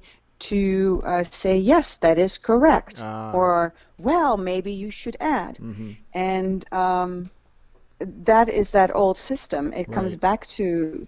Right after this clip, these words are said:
Speaker 1: to, to them right away. "Well, here is the teacher."
Speaker 2: Right.
Speaker 1: And, um, to then, uh, hold up a mirror and let them,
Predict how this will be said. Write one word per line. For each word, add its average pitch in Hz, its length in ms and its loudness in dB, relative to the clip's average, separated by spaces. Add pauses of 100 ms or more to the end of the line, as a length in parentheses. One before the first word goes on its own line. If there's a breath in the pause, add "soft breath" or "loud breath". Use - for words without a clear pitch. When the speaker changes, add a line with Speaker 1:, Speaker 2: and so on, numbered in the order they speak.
Speaker 1:
to, 190 240 -4
to - 200 -8
them 170 220 0
right 180 280 4
away. 175 260 2
"Well, 170 240 2
here 190 340 0
is 170 260 -4 (200)
the 202 420 4
teacher." - 560 -10 (200)
Speaker 2:
Right. 110 380 -10 (160)
Speaker 1:
And, 170 580 -4
um, 175 380 -2 (460 soft breath)
to 196 540 -6
then, 185 380 0 (100)
uh, 160 480 -8 (180)
hold 202 280 4
up 196 100 4
a 190 80 2
mirror 190 460 4
and 175 400 -6
let 190 160 -4
them, 180 200 -8